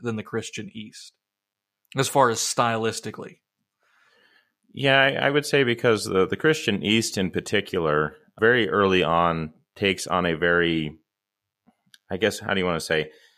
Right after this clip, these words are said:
Speaker 2: a very narrow idea of, you know, what was acceptable, what is unacceptable. They have a lot of specific traditions, which they still continue, uh, even to this day. I know when they go to write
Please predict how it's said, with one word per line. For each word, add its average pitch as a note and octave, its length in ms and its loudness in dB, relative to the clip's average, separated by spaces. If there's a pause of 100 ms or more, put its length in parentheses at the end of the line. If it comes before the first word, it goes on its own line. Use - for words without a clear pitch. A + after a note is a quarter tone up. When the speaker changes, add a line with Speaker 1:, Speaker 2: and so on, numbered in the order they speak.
(300)
Speaker 2:
a G#2 80 2
very B2 280 2
narrow G2 580 4
idea F2+ 460 2
of, D#2+ 280 0
you F2 60 -2
know, E2 100 -2
what D#2+ 240 2
was E2 160 -2
acceptable, D#2+ 480 -4
what D#2 100 2
is D#2 120 -2
unacceptable. D#2 760 -2
They F#2 80 0
have G#2+ 200 0
a G2+ 40 -2
lot F#2 240 4
of F2 140 -2
specific - 560 -2
traditions, E2 720 -2
which - 220 -6
they D#2+ 120 0
still G2 320 0
continue, E2 800 -4 (320)
uh, D#2+ 120 -2
even G2+ 260 0
to F2+ 100 -4
this D#2 240 -4
day. E2 480 0
I F2+ 100 -2
know F#2 280 2
when E2+ 460 -2 (480)
they F#2+ 140 2
go G#2 260 4
to F#2+ 260 -6
write G2 440 0